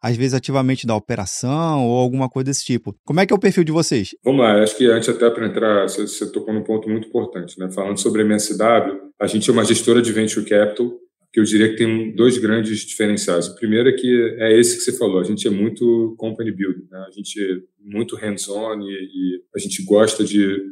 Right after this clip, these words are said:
Speaker 2: ficar muito próximo dos empreendedores. A gente escolhe as pessoas,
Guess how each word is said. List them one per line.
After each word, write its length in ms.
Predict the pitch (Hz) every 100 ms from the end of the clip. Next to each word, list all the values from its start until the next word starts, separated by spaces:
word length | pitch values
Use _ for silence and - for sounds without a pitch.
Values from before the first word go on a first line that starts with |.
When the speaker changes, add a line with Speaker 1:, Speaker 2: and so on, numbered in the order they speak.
| -
Speaker 2:
ficar 280 | - - 107
muito 420 | 101 107 123 123
próximo 400 | - 110 101 107
dos 120 | 98
empreendedores. 680 | 104 95 101 98 95 87 85 -
A 40 |
gente 120 | 92
escolhe 280 | - - 107
as 80 | 101
pessoas, 640 | - 92 - 107 113 107